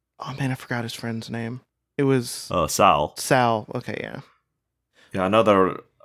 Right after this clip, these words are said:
Speaker 2: again, he just peppers this movie with, like, weird surrealist moments. So, like, they're at a bar hanging out, and Cash is complaining about the job and how he doesn't feel like he's good at it. And then, uh, Sal points out there's a V I P room at this, like, dive bar,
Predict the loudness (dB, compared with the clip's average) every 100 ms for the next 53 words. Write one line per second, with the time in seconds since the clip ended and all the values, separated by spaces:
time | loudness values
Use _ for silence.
0 | _ -12 -6 0 4 4 4 2 4 2
1 | 0 0 2 2 2 0 0 2 2 2
2 | -2 -2 0 0 -2 -2 -2 -2 -6 -8
3 | -14 -6 0 0 4 6 6 4 2 4
4 | 4 2 -2 -8 _ -6 -4 -2 0 2
5 | 2 0 -4 -6 -4 -4 -4 -6 -10 -6
6 | -6 -4 -2 0 0 0 -6 -14 -10 -6
7 | -2 0 0 -2 -8 -4 -2 -2 -4 -4
8 | -2 -2 -4 -6 -4 -2 -2 -2 -4 -6
9 | -4 -4 -4 -6 -10 _ _ _ _ _
10 | _ _ _ _ _ -2 -2 -2 0 2
11 | 2 -4 -2 2 2 2 0 0 2 4
12 | 4 2 2 2 4 2 0 -6 _ -4
13 | -2 0 0 -2 -6 -20 -20 -12 -4 0
14 | 4 4 6 6 8 6